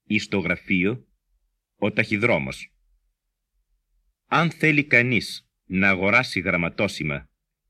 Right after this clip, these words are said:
ή να στείλει ταχυδρομική επιταγή ή να στείλει κανένα τηλεγράφημα ή δέμα ή συστημένο γράμμα,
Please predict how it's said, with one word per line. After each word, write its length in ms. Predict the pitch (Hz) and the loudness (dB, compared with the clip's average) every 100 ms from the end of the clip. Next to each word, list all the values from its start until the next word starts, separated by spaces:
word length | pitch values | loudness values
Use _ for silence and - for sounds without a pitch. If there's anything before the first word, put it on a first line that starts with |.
| _ _ _ - | _ _ _ -2
ή 140 | 123 | 0
να 100 | 117 | 2
στείλει 540 | - - 131 131 127 | -2 -2 0 2 0
ταχυδρομική 920 | - 104 104 82 95 92 90 - 143 | -2 -2 -2 -2 0 2 0 -2 0
επιταγή 680 | 117 95 80 82 67 78 92 - _ _ _ _ _ _ _ _ _ _ | 0 0 -4 -4 -4 -6 -6 -10 _ _ _ _ _ _ _ _ _ _
ή 180 | - 147 | 2 4
να 120 | 147 | 4
στείλει 680 | 135 - 127 127 131 - - _ | 0 0 2 4 2 0 -6 _
κανένα 600 | - 101 98 113 117 113 | 2 4 4 4 2 -4
τηλεγράφημα 1000 | - 95 90 85 104 107 - 80 76 71 _ _ _ _ | -4 -2 0 0 2 2 0 -4 -4 -6 _ _ _ _
ή 260 | 110 113 | -4 -4
δέμα 580 | 101 113 98 78 69 - _ _ _ _ _ _ | 2 4 4 2 -6 -10 _ _ _ _ _ _
ή 160 | 120 | -2
συστημένο 760 | 127 127 120 - 110 117 131 123 | -2 -2 -4 -2 0 2 2 0
γράμμα, 540 | 113 113 87 78 104 | 0 0 0 -2 -6